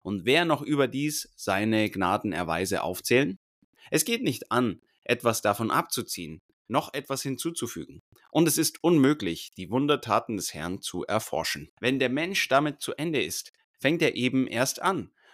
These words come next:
Und wenn er aufhört, fühlt er sein Unvermögen. Was ist der Mensch und wozu ist er Nütze? Worin besteht sein Glück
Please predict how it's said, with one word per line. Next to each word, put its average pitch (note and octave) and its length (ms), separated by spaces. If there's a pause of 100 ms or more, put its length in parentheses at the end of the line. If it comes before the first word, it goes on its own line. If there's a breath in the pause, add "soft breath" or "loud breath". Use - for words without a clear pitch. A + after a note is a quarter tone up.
(120)
Und G#2+ 140
wenn G#2+ 120
er - 140
aufhört, D3+ 460
fühlt - 460
er A#2+ 200
sein G#2 340
Unvermögen. G2 680 (540)
Was - 180
ist F#3 180
der B2 100
Mensch E2 420
und A2 220
wozu C3 520
ist - 300
er F#2+ 140
Nütze? G2+ 400 (380)
Worin F#3+ 360
besteht E3 380
sein C#3+ 240
Glück A#2 340